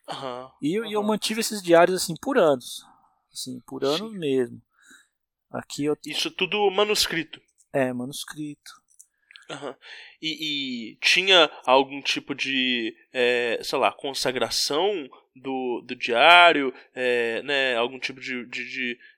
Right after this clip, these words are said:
Speaker 1: de proteção nele, ou não, como você só acessa-, só você acessava, né, isso ficava solto, como é que é essa parte, assim?
Speaker 2: No começo, eu, eu não, eu, eu era só,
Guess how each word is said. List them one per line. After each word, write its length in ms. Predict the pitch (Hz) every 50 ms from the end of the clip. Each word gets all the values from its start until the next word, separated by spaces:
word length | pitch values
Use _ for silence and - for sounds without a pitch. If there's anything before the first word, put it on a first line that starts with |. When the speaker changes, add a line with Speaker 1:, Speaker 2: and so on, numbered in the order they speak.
| _ -
Speaker 1:
de 80 | 127 -
proteção 880 | _ - 139 135 - - 123 - - - - 131 135 156 170 180 165 147
nele, 480 | 135 135 143 151 165 180 175 170 156
ou 260 | - - 151 147 143
não, 640 | 135 131 139 147 160 165 170 160 151 147 147 135 131 -
como 200 | 156 147 143 131
você 260 | 135 135 - - 127
só 220 | - - 147 131
acessa-, 400 | 123 - - 110 - - 113 127
só 160 | - - 135
você 200 | 135 127 - -
acessava, 720 | 120 117 - 110 - - - 123 143 151 151 143 147 135 123 - - - - - -
né, 320 | 127 131 131 127 127 123
isso 240 | 120 123 - - -
ficava 400 | - - - 123 120 107 113 123
solto, 560 | - - - - 147 151 160 156 151 - 143
como 220 | - - 147 147 156
é 60 | 160
que 280 | - - 170 160 151
é 220 | 151 147 143 139 - - - - - -
essa 240 | 131 131 - - -
parte, 380 | _ - 113 107 - - -
assim? 340 | 120 - - - 123 107 - _ _ _ _ _ _ -
Speaker 2:
No 120 | 185 247
começo, 680 | - - 185 139 143 147 165 160 131 - - - 113 - - _ _ _ _ _ _
eu, 320 | - 143 147 147 139 139 160
eu 80 | 156 151
não, 400 | 160 165 170 170 160 165 175 - -
eu, 180 | 185 165 170
eu 160 | 160 175 170 180
era 120 | 180 170
só, 460 | - - - - 180 180 190 202 190